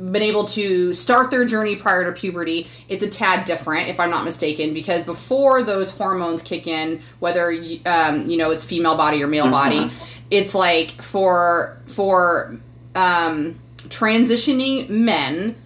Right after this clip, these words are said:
Speaker 1: it stops their vocal cords from stretching out, which gives them the deeper voice. For, uh, transitioning women, it stops testosterone, um, from any of that kind of stuff. Like, like, it, it basically reverses the process of what would happen. Is that accurate?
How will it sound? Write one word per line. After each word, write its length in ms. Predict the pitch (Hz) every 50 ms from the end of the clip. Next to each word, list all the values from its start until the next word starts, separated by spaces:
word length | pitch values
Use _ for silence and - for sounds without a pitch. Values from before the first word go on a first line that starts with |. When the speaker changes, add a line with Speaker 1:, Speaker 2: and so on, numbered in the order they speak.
| - - - - - -
Speaker 1:
it 200 | 185 180 - -
stops 680 | - - - - 214 190 185 185 196 190 - - -
their 200 | 180 190 190 185
vocal 340 | 180 185 180 180 196 180 -
cords 240 | - 190 180 180 -
from 140 | - 180 180
stretching 400 | - - 165 160 - 180 170 165
out, 140 | 160 156
which 140 | 156 156 -
gives 160 | - 165 156
them 100 | 165 156
the 80 | 156 151
deeper 300 | 151 151 147 - 143 143
voice. 600 | 139 170 165 160 165 165 165 - - - - - - - - - - -
For, 480 | 185 190 175 170 170 165 165 160 160 160
uh, 200 | 165 160 160 156
transitioning 680 | - 202 180 175 180 180 175 - 180 175 170 170 170
women, 340 | 170 165 165 165 165 160 160
it 160 | 151 151 -
stops 420 | - - - 170 156 156 151 -
testosterone, 1000 | - - 160 160 - 165 160 160 - - 165 165 160 156 151 151 156 156 151 - - - - - -
um, 320 | - 175 165 160 156 156 151
from 720 | - 175 165 156 156 156 156 151 151 147 143 151 156 - - - - - - -
any 240 | 196 196 196 190 185
of 80 | 180
that 160 | 185 170 -
kind 160 | - 190 170 165
of 40 |
stuff. 300 | 165 - 180 165 165 -
Like, 320 | 170 156 151 151 151 - 175
like, 220 | 175 170 165 165 - - - - - -
it, 240 | 214 220 214 - - 202 -
it 240 | 214 240 208 190 185
basically 380 | 180 240 247 254 247 226 240 220
reverses 460 | 208 202 185 196 202 202 - 190 175
the 60 | 180 -
process 440 | - 196 180 165 165 - 170 160
of 80 | 175 160
what 140 | 165 147 113
would 80 | 139
happen. 320 | - 175 147 120 135 131 147
Is 100 | 147 -
that 240 | 156 139 117 110 -
accurate? 560 | - 151 160 165 - 170 170 170 185 214 226